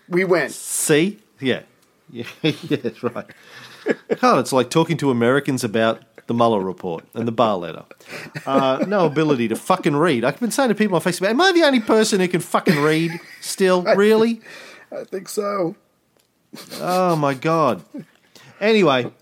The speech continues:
Speaker 1: Unless they
Speaker 2: Don't
Speaker 1: put it
Speaker 2: get
Speaker 1: on YouTube.
Speaker 2: sidetracked on that.
Speaker 1: Unle-, unless they put it on YouTube, I'm not gonna, no, go ahead.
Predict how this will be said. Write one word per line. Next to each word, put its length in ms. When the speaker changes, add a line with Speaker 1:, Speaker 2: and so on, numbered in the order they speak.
Speaker 1:
Unless 140
they 60
Speaker 2:
Don't 60
Speaker 1:
put 120
it 20
Speaker 2:
get 80
Speaker 1:
on 80
YouTube. 240
Speaker 2:
sidetracked 340
on 120
that. 240
Speaker 1:
Unle-, 300
unless 180
they 100
put 140
it 60
on 100
YouTube, 380
I'm 80
not 160
gonna, 280
no, 220
go 100
ahead. 140